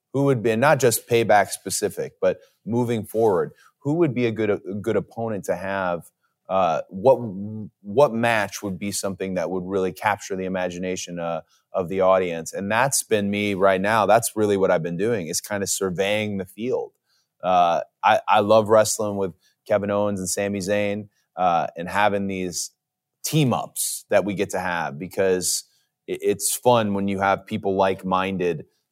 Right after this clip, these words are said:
that you can share the ring with and, and have the same kind of outlook on the industry and, and work at the same level. Uh, I love,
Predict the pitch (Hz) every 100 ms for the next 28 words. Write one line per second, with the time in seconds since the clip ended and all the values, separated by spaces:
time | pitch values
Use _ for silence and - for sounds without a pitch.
0 | _ 87 101 98 98 98 - 101 98 95
1 | 95 95 92 92 90 87 85 82 67 73
2 | 90 87 82 - 90 95 87 78 90 95
3 | - 101 92 90 - 95 92 - 98 95
4 | 95 90 92 92 90 90 90 - 92 90
5 | 90 85 82 76 90 87 95 98 95 87
6 | - 101 92 90 90 90 90 87 - _
7 | _ _ _ - 107 95 90 71 92 90
8 | _ _ - 107 117 131 113